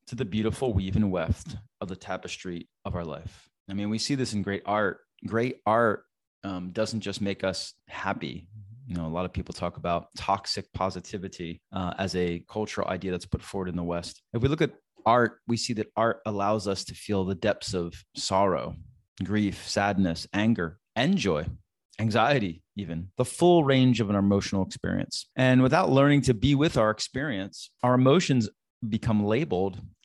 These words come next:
as negative, and we miss out on being human.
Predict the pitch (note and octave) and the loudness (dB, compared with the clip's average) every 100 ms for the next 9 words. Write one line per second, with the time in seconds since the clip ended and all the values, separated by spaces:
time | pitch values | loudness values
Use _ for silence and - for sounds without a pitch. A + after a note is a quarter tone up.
0 | _ G#2 G2+ A2 A#2+ D3 - - - _ | _ 0 2 2 0 -4 -8 -14 -20 _
1 | G#2+ A#2 A#2+ C3+ D#3+ - B2+ D3+ G#2+ - | 2 4 4 4 2 -2 -4 -2 -4 -6
2 | _ C3 E3+ D#2+ F2 - - G2 G#2+ A2 | _ 0 0 0 -4 -10 -6 -2 0 4
3 | B2 F3 G#2 | 4 4 0